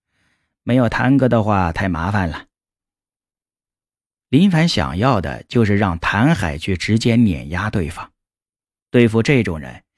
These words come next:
就得让他们知道什么叫做规矩。好嘞！林凡临走的时候，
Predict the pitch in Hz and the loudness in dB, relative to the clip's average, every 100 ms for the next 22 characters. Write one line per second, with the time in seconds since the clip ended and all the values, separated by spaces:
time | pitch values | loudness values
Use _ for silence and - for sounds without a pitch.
0 | _ _ - 185 156 123 98 117 117 104 | _ _ 2 4 6 4 2 2 2 4
1 | 117 107 127 120 92 82 - 95 87 117 | 4 4 2 2 2 -2 -4 -4 -2 -2
2 | 165 135 95 82 67 - 139 151 - - | 0 0 -2 -6 -10 0 2 2 -2 -10
3 | _ _ _ _ - 87 - - - 240 | _ _ _ _ -8 -4 -4 -4 2 2
4 | - _ _ _ _ _ _ _ _ _ | 2 _ _ _ _ _ _ _ _ _
5 | _ _ _ _ _ _ - 170 185 165 | _ _ _ _ _ _ -2 0 2 0
6 | 156 127 196 214 76 78 78 - 95 92 | 2 4 4 2 -2 -4 -6 -4 -2 -2
7 | 64 - | -4 -8